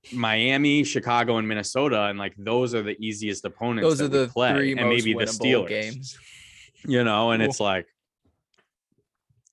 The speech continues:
Speaker 1: that's tough, and, and it
Speaker 2: Oh.
Speaker 1: takes us, I will say our, our ending stretch of four games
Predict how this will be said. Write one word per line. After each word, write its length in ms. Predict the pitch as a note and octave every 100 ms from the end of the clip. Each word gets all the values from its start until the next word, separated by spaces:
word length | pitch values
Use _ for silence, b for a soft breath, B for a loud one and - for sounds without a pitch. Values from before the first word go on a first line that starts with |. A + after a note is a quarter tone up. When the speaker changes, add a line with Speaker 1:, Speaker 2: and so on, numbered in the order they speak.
| -
Speaker 1:
that's 300 | D3 E3 -
tough, 340 | - C#3+ A#2 -
and, 300 | B2 A#2+ G#2 - b b b
and 120 | A#2
it 40 | A#2
Speaker 2:
Oh. 20 |
Speaker 1:
takes 260 | D3+ C#3+ -
us, 200 | B2 - _ _ _ - _ _ -
I 120 | B2+
will 180 | C#3 D3
say 180 | - C3+
our, 240 | A#2+ A2+
our 140 | A2+ A#2
ending 280 | B2+ A2+
stretch 340 | G2+ C#3+ C3+ A2
of 80 | -
four 160 | G2+
games 400 | G#2 A#2+ G2+ F#2+